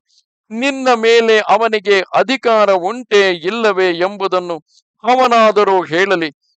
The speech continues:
ಅವನು ಹೇಳಿದುದಕ್ಕೆ ನಾನು ಸಮ್ಮತಿಸುವೆನು. ಅವನು ಹೇಳಿದಂತೆ ನೀನು ದಾಸ್ಯವನ್ನು ಸ್ವಾತಂತ್ರ್ಯವನ್ನು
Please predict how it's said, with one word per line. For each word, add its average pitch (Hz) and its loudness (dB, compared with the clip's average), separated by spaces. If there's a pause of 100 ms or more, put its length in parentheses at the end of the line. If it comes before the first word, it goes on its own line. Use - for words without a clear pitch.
(340)
ಅವನು 214 0
ಹೇಳಿದುದಕ್ಕೆ 202 0
ನಾನು 185 0
ಸಮ್ಮತಿಸುವೆನು. 175 -6 (560)
ಅವನು 240 2
ಹೇಳಿದಂತೆ 220 0
ನೀನು 202 -4
ದಾಸ್ಯವನ್ನು 196 -2
ಸ್ವಾತಂತ್ರ್ಯವನ್ನು 208 -2